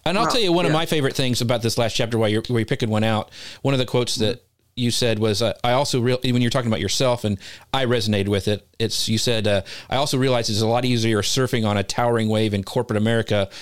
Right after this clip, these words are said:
Speaker 1: when almost everyone in your circle has surfed the same wave." And I was like, "Oh my gosh, that really resonated with me." And then how we can take history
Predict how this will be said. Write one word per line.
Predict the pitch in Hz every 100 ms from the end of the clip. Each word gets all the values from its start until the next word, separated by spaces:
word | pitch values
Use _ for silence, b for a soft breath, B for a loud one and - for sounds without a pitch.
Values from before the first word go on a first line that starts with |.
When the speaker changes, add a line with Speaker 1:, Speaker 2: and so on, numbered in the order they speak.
| B -
Speaker 1:
when | 110
almost | 120 110 104 -
everyone | 131 139 127 120
in | 110
your | 104
circle | 98 117 110
has | 95
surfed | - 113 -
the | 104
same | 104 98 95
wave." | 92 87 104
And | 98
I |
was | 95
like, | 101 - B B B B -
"Oh | 117
my | 113
gosh, | 101 90 92 - 117
that | 107 98
really | 110 98 98
resonated | 92 87 98 92
with | 90
me." | 95 92 92 B B B -
And | 117
then | 107 110 107 110
how | - 117
we | 120
can | 113
take | 98 117 - -
history | 117 - 107 98